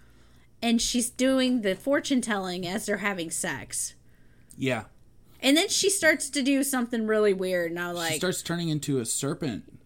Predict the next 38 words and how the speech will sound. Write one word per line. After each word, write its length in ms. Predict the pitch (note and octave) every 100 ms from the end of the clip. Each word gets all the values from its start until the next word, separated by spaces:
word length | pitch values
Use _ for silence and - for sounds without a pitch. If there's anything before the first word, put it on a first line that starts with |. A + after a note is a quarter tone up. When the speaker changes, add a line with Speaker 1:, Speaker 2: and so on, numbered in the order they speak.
| - - - - - -
Speaker 2:
Al-, 100 | -
Speaker 1:
Is 100 | A3+
Speaker 2:
although 340 | E3+ E3 G3
he 220 | E3+ - E3
did, 440 | F#3+ F#3 - - - - B2+
before 460 | D3 - F#3 D#3 -
any 260 | E3 E3+
of 60 | B2+
that 160 | A#2
happened, 340 | A2 A#2+ A#2 B2
he 140 | C3+
asked 220 | C3 B2+ C#3
about 240 | B2+ A#2+
the 80 | A#2
serpent 400 | - D3+ C3 G2
because 380 | A#2 C#3 C3 - - -
the 80 | -
cult 280 | C4+ C4+ G3
Speaker 1:
Yes. 100 | -
Speaker 2:
had 180 | D3 C#3
this 260 | C3+ C#3+
snake 640 | - - - D3+ D3+ - - - - - - -
that 240 | B2 B2+ G2
with 180 | C#3
one 220 | C3 D3+ C#3
body 400 | C3+ D3 D3 A#2+
and 160 | A#2
two 220 | - D#3+
heads 400 | C#3+ D3 C#3+ C#3
that 280 | - G#2+ -
look 240 | B2+ C#3 C#3
at 160 | G#2+
each 200 | F#2+ -
other. 160 | G2 A3
Speaker 1:
Yes. 400 | A#3 C#3+ - - - -
Speaker 2:
And 80 | A#2
he, 140 | A#2+
like, 220 | G#2+ A2